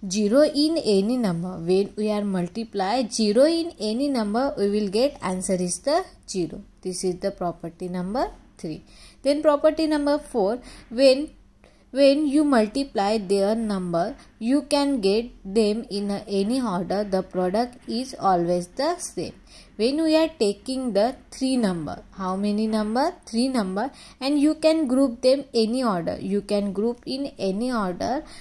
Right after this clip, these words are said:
and then always we will get answer is the same. Product is always the same. For example, three and, three, four and five. Now first look at here. Here the making a group of three and four, and five is writing the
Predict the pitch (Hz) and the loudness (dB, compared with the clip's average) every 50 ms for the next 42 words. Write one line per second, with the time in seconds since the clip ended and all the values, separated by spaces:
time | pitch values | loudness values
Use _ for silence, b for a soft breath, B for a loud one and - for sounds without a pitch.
0 | B B B 190 196 202 202 202 190 202 208 240 285 330 - B B B B - | B B B -2 -2 -2 0 0 2 2 4 2 2 0 -6 B B B B 2
1 | 185 185 185 180 185 220 262 302 294 - - 214 202 196 196 202 196 185 175 190 | 2 4 4 4 4 4 4 4 2 -2 -4 -4 -2 0 0 -2 -2 -2 -2 0
2 | 185 214 240 214 - - - - 196 185 185 - 196 185 175 180 175 - - - | 0 2 0 0 -2 -6 -6 -4 -4 -2 -2 0 0 0 0 0 -2 -4 -4 -2
3 | 254 302 339 330 - - - - 185 165 - - - - - 180 175 175 180 185 | 0 0 0 0 -2 -2 -2 -2 -4 -4 -4 -6 -8 -6 -4 -4 -2 -2 -2 -4
4 | 185 202 233 302 339 - - - 190 180 180 180 185 185 175 - - 254 294 339 | -4 -4 -4 -4 -4 -4 -4 0 2 2 2 2 2 0 0 -2 -2 -2 0 0
5 | 311 - - - - - - - - 233 247 277 302 285 254 - 302 294 294 285 | -2 -2 -4 -6 -8 -10 -8 -2 0 2 4 4 4 2 0 0 0 0 0 0
6 | 277 302 320 349 339 - - - 202 202 202 208 208 - - 240 - - - 220 | 0 0 0 0 0 -4 -8 -6 -4 -2 -2 -2 -4 -6 -8 -12 -14 -10 -6 -6
7 | 240 269 294 - - 202 190 190 185 202 240 269 285 - - - - - - - | -4 -4 -6 -6 -4 -2 0 0 0 0 -2 -4 -6 -8 -10 -12 -12 -12 -12 -16
8 | - B B B B B B B - 226 226 254 254 254 240 202 190 208 226 - | -18 B B B B B B B -8 -4 -4 -4 -2 0 0 0 0 0 -2 -4
9 | 214 208 202 208 214 190 196 190 180 170 185 202 226 226 220 - - 202 196 196 | -2 -4 -4 -2 -4 -4 -4 -4 -4 -4 -4 -4 -4 -6 -10 -10 -6 -4 -2 -2
10 | 190 185 196 196 190 190 175 - - 190 185 190 208 220 233 233 - - 190 185 | -2 -2 -2 -2 -2 -2 -4 -6 -8 -10 -8 -6 -4 -4 -4 -4 -6 -6 -4 -4
11 | 180 175 - - 190 233 277 302 - - _ _ - - 202 190 190 185 196 202 | -4 -4 -4 -4 -4 -2 -4 -4 -8 -14 _ _ -12 -8 -6 -4 -2 -2 -2 -2
12 | 220 220 - - 233 240 285 302 - B B B B B B 196 196 196 190 - | -2 -4 -6 -4 -4 -4 -4 -4 -8 B B B B B B -8 -8 -6 -6 -4
13 | 202 180 180 196 196 190 190 190 185 175 175 - - 180 185 196 226 - | -2 0 0 0 0 0 2 2 2 2 0 -2 -6 -8 -4 -2 -2 -2